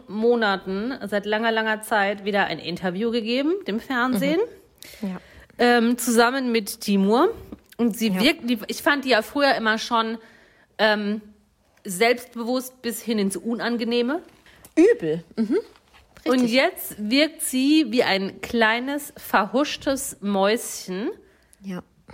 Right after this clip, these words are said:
Speaker 2: das ist total
Speaker 1: dem
Speaker 2: schlimm
Speaker 1: die
Speaker 2: eigentlich.
Speaker 1: dreihundert Kilo Schminke durch die Haut ins Hirn geschossen sind. Also ich habe,
Speaker 2: Ja,
Speaker 1: glaub ich,
Speaker 2: also
Speaker 1: selten
Speaker 2: ich find
Speaker 1: einen
Speaker 2: auch
Speaker 1: Menschen außerhalb von Fandorado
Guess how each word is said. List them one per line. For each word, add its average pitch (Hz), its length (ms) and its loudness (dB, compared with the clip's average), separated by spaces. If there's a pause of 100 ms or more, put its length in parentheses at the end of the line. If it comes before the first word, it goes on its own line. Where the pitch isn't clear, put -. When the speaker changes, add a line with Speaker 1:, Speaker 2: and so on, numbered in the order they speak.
(400)
Speaker 2:
das - 140 -16
ist - 80 -16
total - 260 -6
Speaker 1:
dem 262 120 2
Speaker 2:
schlimm 240 100 0
Speaker 1:
die 233 160 0
Speaker 2:
eigentlich. 180 420 -10
Speaker 1:
dreihundert 262 760 2
Kilo 254 360 2
Schminke 254 640 -2
durch 262 500 -6
die 254 340 -4 (160)
Haut 220 360 2 (200)
ins 208 240 -2
Hirn 190 360 2
geschossen 160 500 -4
sind. - 220 -16 (1200)
Also 240 160 0
ich 262 80 -2
habe, 277 200 2
Speaker 2:
Ja, 233 40 -16 (180)
Speaker 1:
glaub 254 40 -2
ich, 262 80 -10 (140)
Speaker 2:
also 226 180 4 (100)
Speaker 1:
selten - 100 -4 (180)
Speaker 2:
ich - 40 -12
find 233 280 2
Speaker 1:
einen 208 160 2 (100)
Speaker 2:
auch - 20 -2
Speaker 1:
Menschen 294 600 -4 (400)
außerhalb 233 640 0
von 190 220 -4
Fandorado 190 1080 0